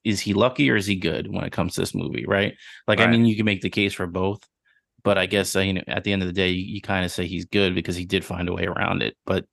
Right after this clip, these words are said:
Speaker 1: it makes you think, like, what it w-, would have been if the shark was there the whole time.
Speaker 2: I think if it, if the shark was there the whole time,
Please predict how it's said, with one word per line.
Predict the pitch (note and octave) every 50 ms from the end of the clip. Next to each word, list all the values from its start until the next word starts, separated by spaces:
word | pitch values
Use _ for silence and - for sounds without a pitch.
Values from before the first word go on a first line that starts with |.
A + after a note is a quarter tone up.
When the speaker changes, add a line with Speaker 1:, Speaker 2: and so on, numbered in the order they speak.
| _ - - - - - _ -
Speaker 1:
it | G#2 G#2+ E2+ A#2+
makes | A#2+ A#2 G2+ -
you | A2+ G2+
think, | - A2+ G2+ G2
like, | G2 F2+
what | G2 F#2+ G2 F#2+ G2
it | F2+
w-, | D#2 C#2+ - -
would | G2+ G2 F#2 E2+
have | F#2+ F2 F2+ F#2
been | F2+ E2+ E2+ E2+ F2 -
if | - - -
the | - F2
shark | - - F2+ F2+ F2 -
was | F2+ F2+ F2+ F2+
there | F2+ F2+ F2+ F2 F2 F2+ -
the | G#2+ F#2
whole | F#2 F#2 -
time. | - G2 F#2+ F#2 F#2 F#2+ - _ _ _ _ _ _ _ _ _ _ _ _ -
Speaker 2:
I | - B2+ C3
think | B2+ - D#3+ E3 G3 - - - -
if | C#3 C#3+ B2+ - D#3+
it, | D#3 -
if | - C#3 B2 -
the | - C3
shark | A#2 - - B2 C3 E3 F#3+ -
was | A3+ F#3 C3
there | G2+ B2 C#3+ E3+ D3
the | A#2+ A2+
whole | A#2+ C#3 C#3 B2
time, | - - A#2+ C3 D3+ C#3+ A#2+ A2+ A2